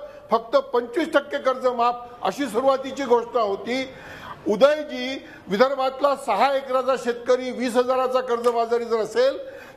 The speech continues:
तर त्याचं त्या घोषणेप्रमाणे फक्त पाच हजार रुपयाचं कर्ज माफ झालं असतं. आम्ही बोंबललो म्हणून मग बदल झाला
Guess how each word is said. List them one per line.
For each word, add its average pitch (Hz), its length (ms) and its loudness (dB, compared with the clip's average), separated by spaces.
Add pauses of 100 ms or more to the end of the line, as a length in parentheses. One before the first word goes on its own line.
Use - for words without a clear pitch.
तर 247 80 8
त्याचं 247 480 0
त्या 285 300 0
घोषणेप्रमाणे 233 800 0 (380)
फक्त 233 280 2
पाच 269 460 0
हजार 262 240 2
रुपयाचं 254 400 0
कर्ज 240 260 -2
माफ 220 300 0
झालं 208 240 2
असतं. 185 360 -6 (440)
आम्ही 233 340 0
बोंबललो 269 1040 2 (180)
म्हणून 269 240 2
मग 277 300 2
बदल 220 360 2
झाला 247 420 0